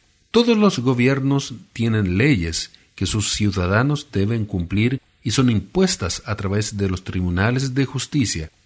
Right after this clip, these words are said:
Cuando una ley se infringe, los culpables son juzgados y castigados. Cuarto, líder. Independientemente de su ideología y organización, todo gobierno debe tener un líder que dirija a los súbditos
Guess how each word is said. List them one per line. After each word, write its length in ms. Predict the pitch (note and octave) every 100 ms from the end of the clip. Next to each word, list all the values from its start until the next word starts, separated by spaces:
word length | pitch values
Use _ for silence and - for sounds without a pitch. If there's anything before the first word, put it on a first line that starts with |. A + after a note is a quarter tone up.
| _
Cuando 240 | - G#2 B2
una 240 | G3+ F3
ley 160 | C#3 D#3
se 160 | -
infringe, 640 | G#2 G2 A#2 D3+ D3 D#3+ - _
los 220 | - G#2+ -
culpables 680 | G2 F2+ - G#2+ B2 C3+
son 220 | B2+ A2 G#2+
juzgados 800 | - - F#2 G2+ A#2 C3 - - -
y 120 | G#2+
castigados. 840 | A2 G#2+ - A2 E2+ D2+ - - _ _ _ _ _
Cuarto, 560 | B2+ C3+ - E2+ D#2 _ _ -
líder. 560 | F#2+ C#3 A#2+ D#2+ - _ _ _
Independientemente 1080 | - D3+ B2 A2 A2 F#3 G#3+ F3+ D3+ E3 D3+
de 120 | B2+
su 260 | A#2 A#2+ B2 -
ideología 840 | A2 G2 F#2+ F#2 F2+ - C3+ B2
y 100 | G#2
organización, 920 | G2 F2+ F2+ E2 F2+ - A2+ F#2+ B2 - _ -
todo 280 | C#3 F#3 G3+
gobierno 640 | D3+ A#2+ C#3+ C#3+ C#3+ D3
debe 220 | A#2 A#2
tener 300 | A2+ G2+ A2
un 200 | B2 A2
líder 440 | G#2+ A#2+ F#2+ E2 D#2+
que 140 | - F#2
dirija 460 | E2+ F2 A2+ -
a 40 | A2+
los 140 | F#2
súbditos 1040 | - - - A#2+ C#3+ D3 C#3+ D#3+ D#3+ D#3+